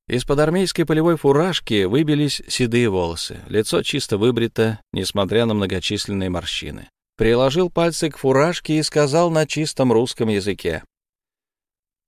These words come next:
"Товарищ полковник, командир боевой группы китайской восьмой армии Дэ Чаньшунь прибыл в ваше распоряжение". Иван пожал крепкую сухую руку. "Садитесь, товарищ Дэ".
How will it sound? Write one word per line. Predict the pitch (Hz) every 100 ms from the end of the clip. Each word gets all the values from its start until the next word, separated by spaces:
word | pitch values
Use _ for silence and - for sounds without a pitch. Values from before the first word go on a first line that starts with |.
| _ _
"Товарищ | 82 107 135 -
полковник, | 120 123 143 147 139 - -
командир | 98 104 107 131 123
боевой | 117 117 127
группы | 110 131 131 117
китайской | 110 113 113 131 110 -
восьмой | 110 110 - 120 104
армии | 120 113 110 104 92 -
Дэ | 117 117
Чаньшунь | - 107 107 131 123
прибыл | - 107 123 113 104
в |
ваше | 98 117 - 104
распоряжение". | 104 - 110 95 87 76 58 _ _ _ _ _ 90
Иван | 107 143
пожал | 131 120 135 131
крепкую | - 120 123 - 117 110
сухую | 110 - 104 98 95
руку. | 87 73 - - - _ _ _ _ _ _ -
"Садитесь, | - 117 120 139 147 -
товарищ | 113 92 80 71
Дэ". | 71